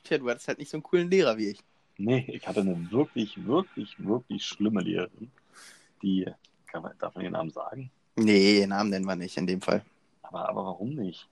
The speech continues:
Speaker 1: Nee, das muss nicht sein.
Speaker 2: Oh, die war wirklich schlimm, die hat mich auch wirklich nicht gemocht. Also, ich kann's auch verstehen, ich hab ja nicht am Unterricht dran teilgenommen. Aber
Speaker 1: <laughs>
Speaker 2: <laughs> die war wirklich, ich glaub, bei Chemie musst du, also einerseits musst du aufgepasst haben, als es ums Periodensystem ging.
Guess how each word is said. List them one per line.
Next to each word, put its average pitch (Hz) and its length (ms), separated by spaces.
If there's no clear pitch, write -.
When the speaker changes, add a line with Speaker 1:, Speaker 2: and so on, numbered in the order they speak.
Speaker 1:
Nee, 104 600
das 107 120
muss 95 220
nicht 95 160
sein. 101 300
Speaker 2:
Oh, 87 200
die 95 140
war 90 80
wirklich 95 260
schlimm, 90 220
die 90 100
hat 87 120
mich 101 120
auch 87 120
wirklich 95 360
nicht 95 200
gemocht. 87 340
Also, 92 320
ich - 120
kann's - 180
auch 107 60
verstehen, 107 320
ich 98 100
hab 87 80
ja 98 80
nicht 95 140
am 95 200
Unterricht 107 380
dran 90 100
teilgenommen. 92 400
Aber 131 300
Speaker 1:
<laughs> - 320
Speaker 2:
<laughs> - 420
die 95 100
war 85 160
wirklich, 90 380
ich 113 120
glaub, 123 180
bei 131 100
Chemie 113 380
musst 135 320
du, 135 240
also - 160
einerseits 127 400
musst - 180
du - 160
aufgepasst - 500
haben, 113 120
als - 160
es - 80
ums - 160
Periodensystem 127 840
ging. 160 300